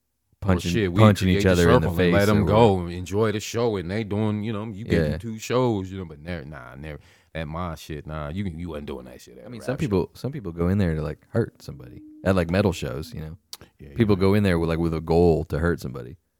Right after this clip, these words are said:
Speaker 1: Yeah, my son, my son's, uh, I can't remember who, what hip hop
Speaker 2: Not
Speaker 1: group
Speaker 2: everybody.
Speaker 1: they had down at the university for the opening of the basketball season. Like, they have a, a rapper come every year. He said, "Yeah, we moshed," and I was like,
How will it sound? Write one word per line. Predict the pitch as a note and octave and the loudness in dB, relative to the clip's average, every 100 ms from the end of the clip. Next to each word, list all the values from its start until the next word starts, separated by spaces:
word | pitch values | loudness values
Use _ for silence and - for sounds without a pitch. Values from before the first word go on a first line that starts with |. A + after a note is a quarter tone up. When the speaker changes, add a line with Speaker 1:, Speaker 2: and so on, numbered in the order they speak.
| _ _ _ _ | _ _ _ _
Speaker 1:
Yeah, | D3+ | -14
my | D3 B2+ | -6 -6
son, | - F3 D#3+ A#2 | -4 -2 -2 -4
my | G#2 | -8
son's, | B2+ - G3+ F3+ D3+ - - | -12 -10 -6 -4 -6 -12 -20
uh, | B2+ B2 A2+ A2 G2+ G2 | -20 -12 -8 -8 -8 -10
I | A#2+ | -10
can't | - D#3+ | -6 -4
remember | D#3 C3+ | -2 -4
who, | A#2+ D3 | -2 -4
what | G#2+ C3 G#2 | -2 -4 -2
hip | A2+ | -4
hop | A2+ G#2 | -4 -2
Speaker 2:
Not | G#2 | -2
Speaker 1:
group | E2 | 0
Speaker 2:
everybody. | D#2 F#2 F#2+ | -2 -2 -2
Speaker 1:
they | G2+ | 0
had | F#2+ | -2
down | E2 F#2 F2+ | -2 -2 -2
at | E2+ | -4
the | - | -6
university | E2+ F2 D#2+ E2+ E2 D2 | -4 -2 -2 -4 -6 -12
for | D#2 E2 | -12 -10
the | D2+ | -8
opening | E2+ E2 E2 D#2+ D2+ | -6 -6 -4 -6 -6
of | D2 | -8
the | |
basketball | D2 D#2+ D2+ D#2 D2 D2 | -8 -8 -8 -10 -10 -10
season. | D#2+ C#2+ D2+ | -14 -14 -12
Like, | D#2 | -10
they | D#2+ | -6
have | D#2+ | -6
a, | D2 C#2 - | -6 -8 -12
a | D2 C#2+ | -10 -8
rapper | D#2+ E2+ E2 D2+ | -6 -6 -8 -12
come | - D2 | -10 -10
every | D2 C#2 | -10 -12
year. | D2+ | -14
He | G2 | -16
said, | - - - | -14 -14 -12
"Yeah, | G1+ - | -10 -8
we | B2+ B2+ | -8 -8
moshed," | C3+ C#3+ C3+ A#2+ | -6 -6 -6 -10
and | A2+ | -20
I | |
was | B2 A2 | -20 -16
like, | F2+ D2+ | -14 -16